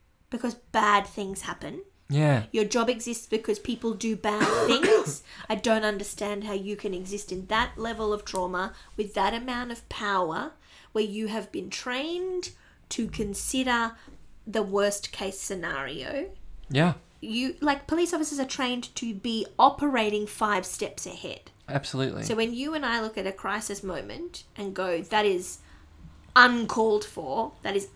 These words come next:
Speaker 1: unacceptable," it's because they've been trained to be like, "Well, what if, what if, what if, what if?" And
Speaker 2: Mm.
Speaker 1: they respond to that to then keep themselves safe.
Speaker 2: Yeah.
Speaker 1: So the f-, yeah, I don't know.
Speaker 2: Plus, you,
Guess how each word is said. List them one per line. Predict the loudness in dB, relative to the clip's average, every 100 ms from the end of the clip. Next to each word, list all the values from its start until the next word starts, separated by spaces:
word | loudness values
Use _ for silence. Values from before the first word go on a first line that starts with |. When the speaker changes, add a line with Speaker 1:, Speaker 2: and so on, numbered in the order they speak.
| 0
Speaker 1:
unacceptable," | 2 0 -6 -8 -8 -8 -8 -6 -10 -12 -14 -10
it's | -4
because | -2 0 0
they've | 0 0
been | -2 -4
trained | -2 -2 -4 -8
to | -8 -2
be | 0
like, | 0 0
"Well, | 0
what | 2 2
if, | 0 -2
what | -2 0
if, | 0 -2
what | -6 -4
if, | -8 -6
what | -8
if?" | -6 -10 -8
And | -4
Speaker 2:
Mm. | -2
Speaker 1:
they | -2
respond | -4 -4 -4 -4 -6
to | -4
that | 2 2 2 -8 -20 -4
to | -2
then | -2 -4
keep | -8 -8
themselves | -10 -6 -4 -6 -10 -14
safe. | -8 -6 -6 -2
Speaker 2:
Yeah. | -2 -2 -6 _ _ -20 _ _ _ _ _ _
Speaker 1:
So | -10 -6
the | -6
f-, | -8 -8
yeah, | -6 -4 -4
I |
don't | -6
know. | -8 -10 -2
Speaker 2:
Plus, | 4 6 4 -4 -4
you, | 0 2 0 -6